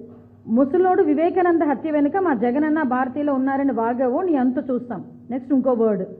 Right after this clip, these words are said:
ఇంకొకటి, "ఇందుకే పెద్దలు అన్నారు శత్రుశేషం ఉంచకూడదని, లేపే అన్న ఇద్దరిని, ఎన్నికలకు పనికొస్తారు."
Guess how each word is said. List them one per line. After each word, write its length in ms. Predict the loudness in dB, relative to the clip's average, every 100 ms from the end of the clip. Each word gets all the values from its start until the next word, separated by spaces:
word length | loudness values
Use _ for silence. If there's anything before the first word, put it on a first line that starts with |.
| -20 -20 -20 _ _ _ _ _ _ _ _ 0
ఇంకొకటి, 580 | 2 2 0 0 -4 -6 -16 -20 -2
"ఇందుకే 320 | 0 2 4
పెద్దలు 340 | 2 0 2 2
అన్నారు 300 | 2 0 0
శత్రుశేషం 600 | 0 -2 -2 0 0 0
ఉంచకూడదని, 600 | 0 -2 -2 0 0 0
లేపే 360 | 2 2 0 0
అన్న 180 | 2 0
ఇద్దరిని, 680 | 0 0 0 0 -2 -2 0
ఎన్నికలకు 400 | 0 0 -2 -2
పనికొస్తారు." 840 | -4 -2 -4 -6 -6 -6 -10 -18